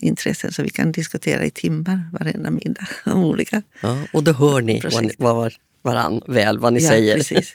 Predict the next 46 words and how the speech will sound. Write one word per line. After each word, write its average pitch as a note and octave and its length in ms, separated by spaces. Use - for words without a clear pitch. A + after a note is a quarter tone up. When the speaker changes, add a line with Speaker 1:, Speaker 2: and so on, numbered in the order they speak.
Speaker 1:
Ja, G3+ 280
men G3 100
då F#3+ 120
Speaker 2:
<laughs> - 0
För E3+ 60
Speaker 1:
hör D#3+ 40
Speaker 2:
det D#3+ 60
är D#3+ 40
Speaker 1:
vi - 60
Speaker 2:
så D#3+ 100
Speaker 1:
det. D3 60
Speaker 2:
väl C3+ 340
Speaker 1:
Ja, D3 80
just - 260
det, - 60
ja. D3 60
Speaker 2:
ljudabsorberat. C#3 880
Speaker 1:
Ja, D#3+ 240
det - 140
är - 60
det. - 140
Speaker 2:
Ja, F#3+ 180
Speaker 1:
Mm. D3+ 260
Speaker 2:
härligt. - 680
Speaker 1:
Mm. D3+ 260
Speaker 2:
Du, A#3 120
vi A#3+ 100
ska - 140
alldeles C4 260
nu A#3 280
strax - 340
prata F3 400
om C#3 540
datingprogram C#3+ 1400
när C#3+ 100
man C3+ 200
är A#2 260
lite B2 340
äldre. E3 500
Hur G#3 120
har A#3+ 100
det A#3 60
varit B3+ 460
att C#4+ 80
bli D#3 160
förälskad - 720